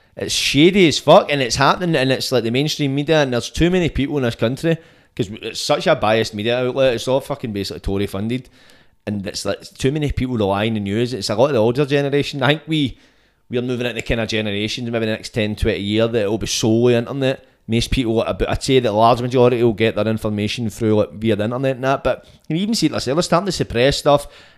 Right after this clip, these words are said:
and even Instagram, Facebook, they're complicit in it and all.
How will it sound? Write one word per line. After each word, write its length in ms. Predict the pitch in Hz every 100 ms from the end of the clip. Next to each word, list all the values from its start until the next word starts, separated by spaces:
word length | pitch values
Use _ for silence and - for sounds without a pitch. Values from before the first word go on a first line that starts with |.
| -
and 160 | 113
even 160 | 139 139
Instagram, 560 | 131 151 151 143 135
Facebook, 420 | 127 120 127 - 135
they're 120 | 151
complicit 440 | 185 170 170 -
in 60 | 185
it 160 | 165
and 100 | 113
all. 300 | 110 131 156